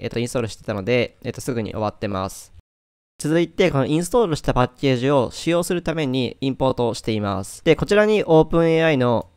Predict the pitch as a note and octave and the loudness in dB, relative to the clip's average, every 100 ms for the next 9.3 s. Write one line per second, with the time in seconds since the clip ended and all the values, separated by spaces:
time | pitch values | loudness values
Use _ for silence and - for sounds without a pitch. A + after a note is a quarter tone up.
0 | - A#2 A#2 G#2+ - C3 C3+ C#3 C#3 B2 | -6 -2 0 0 0 0 2 4 2 2
1 | A2+ G2 - B2+ A#2+ - C3 - - B2 | -6 -6 -4 -2 -2 -2 -6 -6 -2 -2
2 | - A#2+ B2 A2+ A2+ D#3 B2+ A#2 G2+ F#2+ | 0 0 2 2 2 2 4 0 -2 -4
3 | - - D3+ E3+ F#3 F#3+ F3+ C#3 - - | -8 -10 -4 -2 -2 0 0 0 -2 0
4 | C3 - A#2+ A2+ B2 B2 - B2+ B2+ B2+ | 0 2 0 0 0 -2 -2 0 2 2
5 | - G2 - G#2 - - A#2 - G#2 G2 | 0 -6 -6 -6 -6 -6 -6 -4 -4 -4
6 | A2+ B2 C3 D3+ C#3+ C#3 B2 C3+ B2 G2+ | -4 -2 0 0 0 -2 0 -2 -2 -6
7 | F#2+ A#2+ A2+ - A#2+ A#2 A#2+ B2+ A#2 G#2+ | -6 -4 -4 -6 -10 -8 -4 -4 -4 -6
8 | A#2+ - G#2+ A2+ G#2 G2+ G2+ G2 F#2 F2 | -6 -6 -6 -4 -4 -6 -8 -6 -8 -10
9 | - - | -14 -20